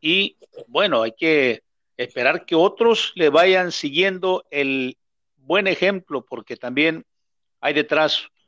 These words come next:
un gran esfuerzo económico de parte de la Junta Directiva. Y ojalá el pueblo de Aguachapán le eche la mano al señor Salaverría, porque ha hecho el esfuerzo por llevar alegría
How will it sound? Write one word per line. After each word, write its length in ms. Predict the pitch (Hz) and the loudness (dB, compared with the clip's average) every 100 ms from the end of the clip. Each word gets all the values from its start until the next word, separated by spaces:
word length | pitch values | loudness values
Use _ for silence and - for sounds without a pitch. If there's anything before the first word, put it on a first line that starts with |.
| _ _ | _ _
un 180 | 135 139 | -14 -4
gran 260 | 151 156 143 | 0 0 -2
esfuerzo 400 | - 151 139 147 | -2 -2 -2 -4
económico 520 | 143 143 151 147 139 | 0 0 0 0 -2
de 100 | 127 | -2
parte 320 | 143 147 143 | -4 -6 -4
de 60 | 131 | -4
la 100 | 123 | -4
Junta 280 | 143 135 | -8 -10
Directiva. 420 | 127 123 - 135 143 | -6 -6 -4 -2 0
Y 60 | |
ojalá 300 | 156 160 165 | 2 2 2
el 120 | 151 | 0
pueblo 300 | - 156 147 | -2 -2 0
de 80 | 139 | 0
Aguachapán 720 | 131 127 120 120 - 156 165 - _ _ _ _ _ _ _ _ _ | 0 0 -4 -8 -4 -4 -4 -14 _ _ _ _ _ _ _ _ _
le 200 | - 120 | -6 -2
eche 220 | 147 - 165 | 0 0 2
la 100 | 147 | 2
mano 640 | 151 160 151 135 113 104 - - - _ - - - | 2 2 4 4 2 -2 -12 -20 -20 _ -20 -14 -2
al 300 | 127 123 117 | 2 2 0
señor 300 | 127 143 143 | -2 -2 2
Salaverría, 680 | 151 139 127 131 156 151 | 2 4 4 2 2 2
porque 520 | - 131 - 123 117 - - _ _ - | -2 -12 -4 -2 -2 -4 -18 _ _ -2
ha 160 | 202 | 0
hecho 180 | 226 226 | 4 4
el 60 | 202 | 6
esfuerzo 460 | 160 185 202 180 | 6 4 4 0
por 160 | - 143 | -2 -2
llevar 480 | 135 147 170 165 - | 0 2 4 2 -2
alegría 1000 | 147 139 131 143 160 185 165 131 101 | -2 -2 -2 0 2 4 4 4 0